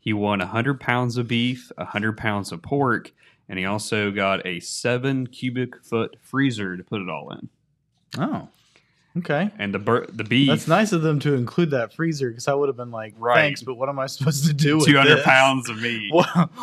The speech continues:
Speaker 1: Like
Speaker 2: like, thanks, guys.
Speaker 1: Yeah. So the beef was
Speaker 2: Guess I
Speaker 1: purchased
Speaker 2: just start my own, <laughs> like, little grocery store.
Speaker 1: Right. Um,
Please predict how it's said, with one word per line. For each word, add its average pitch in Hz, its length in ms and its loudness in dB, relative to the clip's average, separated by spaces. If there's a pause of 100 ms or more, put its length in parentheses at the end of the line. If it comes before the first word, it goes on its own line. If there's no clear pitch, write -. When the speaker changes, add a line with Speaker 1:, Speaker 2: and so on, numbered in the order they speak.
(140)
Speaker 1:
Like 110 280 2 (160)
Speaker 2:
like, - 400 -8
thanks, 131 460 0
guys. 117 440 -2
Speaker 1:
Yeah. 107 180 2 (480)
So - 160 0
the 127 100 0
beef 143 320 4
was 123 180 0
Speaker 2:
Guess 156 200 8
I 170 80 6
Speaker 1:
purchased 147 240 4
Speaker 2:
just 117 200 -2
start 135 280 4
my 131 160 0
own, 131 400 2 (220)
<laughs> - 220 -16
like, 139 240 2
little 135 140 2
grocery 139 480 0
store. 127 440 -4 (140)
Speaker 1:
Right. 120 420 4 (420)
Um, 107 500 -2